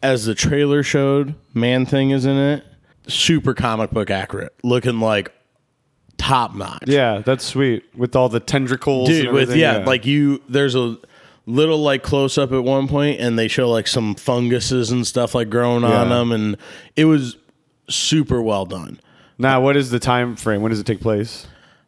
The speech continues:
Speaker 1: I think it ta-, it takes place in modern day, I believe. It's weird because you're seeing it, and you're like, "Oh, it's black and white." You're assuming it's older. But in the,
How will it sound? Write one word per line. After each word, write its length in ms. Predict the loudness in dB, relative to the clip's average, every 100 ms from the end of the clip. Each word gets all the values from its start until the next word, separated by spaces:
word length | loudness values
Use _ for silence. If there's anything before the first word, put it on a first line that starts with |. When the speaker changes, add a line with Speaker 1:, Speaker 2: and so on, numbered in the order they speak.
| _ _ -2
Speaker 1:
I 140 | 0
think 180 | 2 0
it 60 | -2
ta-, 180 | -4 -2
it 120 | -2
takes 260 | 0 -2 -2
place 240 | -2 -2
in 80 | -2
modern 380 | 0 2 0 0
day, 120 | -2
I 120 | -4
believe. 260 | -10 -14 -14 -18 _ _ _
It's 200 | -4 -2
weird 340 | -2 0 0 0
because 560 | -2 -2 -2 -4 -10 -12 _ _ _ -8
you're 180 | -4 -2
seeing 520 | 0 0 2 2 2
it, 300 | 2 -2 -6 _ -6
and 160 | -2 0
you're 160 | 0
like, 400 | 2 0 -2 -6 _ _ -2
"Oh, 200 | 0 0
it's 120 | -2
black 280 | -6 -6 -4
and 100 | 0
white." 280 | 2 2 0
You're 140 | -2
assuming 400 | -2 0 2 2
it's 140 | 0 0
older. 460 | 0 0 0 -2 -8 -20 -20 -20 -20 -20 -20 -2
But 500 | 0 2 2 0 -2 _ _ _ _ -2
in 320 | 0 0 0
the, 840 | 0 0 0 2 2 2 0 -2